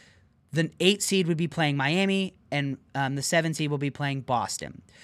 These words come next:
So three and six and five and four already locked into their matchup. The one and two seeds are awaiting the play-in bracket.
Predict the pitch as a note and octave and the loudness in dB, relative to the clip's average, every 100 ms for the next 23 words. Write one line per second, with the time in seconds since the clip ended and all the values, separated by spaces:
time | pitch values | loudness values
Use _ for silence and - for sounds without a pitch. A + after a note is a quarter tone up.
0 | - - F3+ E3 F3+ A3+ C4+ B3+ G3+ - | -14 0 2 2 2 2 4 4 4 4
1 | A3+ - - E3+ D3+ F#3 F#3+ F3+ E3+ F#3+ | 4 2 0 0 4 8 8 6 2 6
2 | F3 E3+ E3 D#3+ D#3+ - E3 D#3+ D3 C#3 | 8 8 6 6 4 4 0 2 2 2
3 | C#3 C#3+ - G3+ A#3 - - - D3 E3 | 4 2 4 4 2 -10 -20 -12 2 2
4 | D#3+ F#3+ G3 F3 - F#3 - E3+ D3 D3+ | 6 6 6 2 2 2 2 0 2 2
5 | C#3+ C#3+ C#3 C#3 C#3 - C#3 B2+ A2 G2+ | 4 2 2 0 -2 -2 0 0 0 0
6 | D#2+ - - | -2 -2 -10